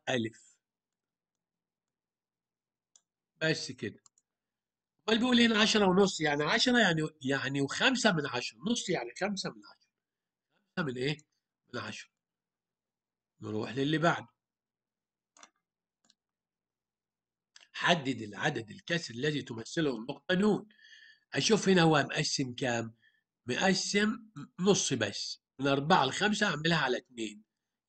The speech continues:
يعني مقسمها على اتنين، يعني هنا أهو الخمسة دي متقسمة، هتبقى خمسة وواحد على اتنين، خمسة وواحد على اتنين.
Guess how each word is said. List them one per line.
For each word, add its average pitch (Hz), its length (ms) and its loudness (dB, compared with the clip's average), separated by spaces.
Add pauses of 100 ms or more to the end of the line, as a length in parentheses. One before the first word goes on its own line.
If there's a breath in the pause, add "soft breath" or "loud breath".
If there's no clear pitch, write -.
(160)
يعني 127 140 0
مقسمها 185 420 2
على 131 160 2
اتنين، 123 400 -4 (440)
يعني 127 300 -2
هنا 135 100 0
أهو 160 120 4
الخمسة 180 500 0
دي 220 160 2
متقسمة، 185 720 -2 (440)
هتبقى - 360 -4
خمسة 214 640 0 (1160)
وواحد 135 840 -2
على 117 280 -2
اتنين، 113 420 -6 (840)
خمسة 156 320 -8
وواحد 131 560 0
على 120 200 -4
اتنين. 110 340 -16